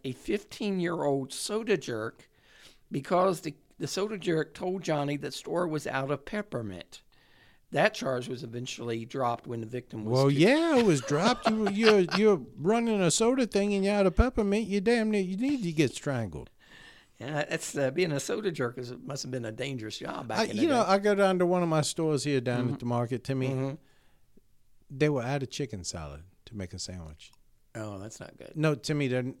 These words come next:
Speaker 2: they're known to have the thing ev-, hanging in the thing, Cincinnati's best chicken salad. They win in <laughs> Cincinnati every year. They win an award.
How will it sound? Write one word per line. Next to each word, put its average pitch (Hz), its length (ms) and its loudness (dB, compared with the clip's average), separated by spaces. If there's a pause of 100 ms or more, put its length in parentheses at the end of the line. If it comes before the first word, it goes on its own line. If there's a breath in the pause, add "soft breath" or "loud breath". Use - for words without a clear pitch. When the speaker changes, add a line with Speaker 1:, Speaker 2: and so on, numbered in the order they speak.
(120)
Speaker 2:
they're 135 220 0
known 131 440 0
to 113 60 -4
have 117 260 -4
the 110 80 -8
thing 127 460 -6
ev-, 120 240 -4
hanging 131 400 -4
in 123 120 -4
the 113 80 -4
thing, 117 420 -6
Cincinnati's 123 800 -4
best 110 300 -6
chicken 113 260 -6
salad. 98 280 -4
They 104 100 -4
win 123 200 -2
in 120 280 -4
<laughs> - 0 -
Cincinnati 113 680 -6
every 107 240 -4
year. 110 160 -2
They 101 120 -4
win 101 180 -6
an 101 60 -6
award. 95 360 -6